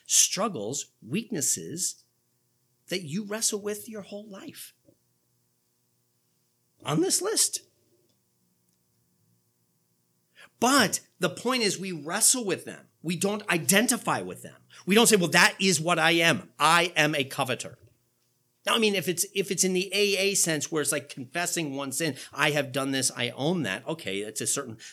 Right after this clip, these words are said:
path toward repentance. But when we embrace it as just, "No, this is who I am. I, this, to know me is to know this identity," is the dangerous position to take. And Paul says, "Such, that was true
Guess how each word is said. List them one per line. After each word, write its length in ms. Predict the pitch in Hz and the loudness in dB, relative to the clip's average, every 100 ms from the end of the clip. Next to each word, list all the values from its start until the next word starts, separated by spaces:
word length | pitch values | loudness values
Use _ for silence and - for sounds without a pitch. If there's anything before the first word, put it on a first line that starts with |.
| - | -16
path 420 | - 135 135 131 | -6 -2 -2 -4
toward 220 | - 123 107 | -6 -6 -6
repentance. 520 | 101 - 151 104 - - - | -8 -6 -6 -8 -14 -4 0
But 140 | 190 | 2
when 160 | 208 262 | 4 4
we 120 | 240 | 4
embrace 380 | 170 196 220 196 | 4 2 2 2
it 100 | 185 | 2
as 240 | 165 127 | 0 2
just, 200 | 165 - - - | 0 -2 -6 -2
"No, 360 | 202 240 113 - | 2 2 0 -2
this 260 | 170 180 | 0 0
is 280 | - 196 196 | 0 0 0
who 180 | 196 190 | -2 -4
I 140 | 170 | -4
am. 280 | 170 185 143 - | -4 -4 -6 -8
I, 240 | 123 147 156 | -4 -4 -4
this, 260 | 135 165 - | -4 -2 -2
to 240 | 131 - | -2 -4
know 220 | 156 156 170 | -2 -2 0
me 200 | 170 175 | -2 -2
is 140 | 143 | -6
to 100 | - | -6
know 360 | 143 139 139 135 - - | -6 -4 -4 -6 -16 -8
this 260 | 127 135 - | -2 -2 -2
identity," 680 | 127 123 131 104 90 - _ _ _ _ _ _ _ _ _ _ _ | -4 -4 -4 -6 -10 -20 _ _ _ _ _ _ _ _ _ _ _
is 180 | - 123 | -4 -4
the 80 | 107 | -2
dangerous 400 | 104 98 90 - | -4 -4 -6 -10
position 420 | - 90 87 82 | -10 -10 -10 -8
to 120 | - | -10
take. 280 | - 80 - - | -10 -16 -16 -12
And 140 | 120 | -10
Paul 300 | - 160 160 | -4 -2 0
says, 320 | - 160 131 - - _ _ _ - | 0 0 -2 -6 -16 _ _ _ 0
"Such, 560 | - - 175 - - - | 4 4 4 -4 -6 -2
that 240 | 180 151 | -2 -2
was 420 | 120 160 294 285 | 2 4 8 8
true 420 | - - 120 85 | 8 6 2 -4